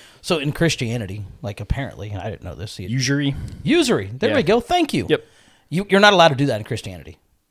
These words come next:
Speaker 1: Uh, I've never heard this, and I, you know, used to go to church a lot. I mean, talking, like, old Christianity. Maybe it's in the Old Testament. I don't know.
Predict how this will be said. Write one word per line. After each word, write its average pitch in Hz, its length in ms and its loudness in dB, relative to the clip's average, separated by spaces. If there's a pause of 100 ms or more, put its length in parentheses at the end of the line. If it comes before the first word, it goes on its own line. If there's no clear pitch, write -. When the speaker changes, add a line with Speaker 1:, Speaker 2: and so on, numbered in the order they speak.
(100)
Speaker 1:
Uh, 78 100 -18 (760)
I've 190 220 10
never 107 200 0
heard 90 260 -8
this, 104 260 -6
and 98 120 -6
I, 113 140 -4 (240)
you 117 80 -8
know, 90 180 -8 (840)
used 160 180 -4
to 123 60 -4
go 110 80 -4
to 95 80 -6
church 120 240 -6
a - 60 -10
lot. 98 360 -4 (300)
I - 20 -8
mean, 110 140 -4
talking, 110 260 -2
like, 98 200 -8 (320)
old 110 240 -2
Christianity. 85 500 -14
Maybe 220 220 2
it's 131 80 -2
in 123 60 -4
the 101 60 -6
Old 101 100 -8
Testament. - 420 -12
I - 140 -16
don't - 140 -20
know. - 140 -20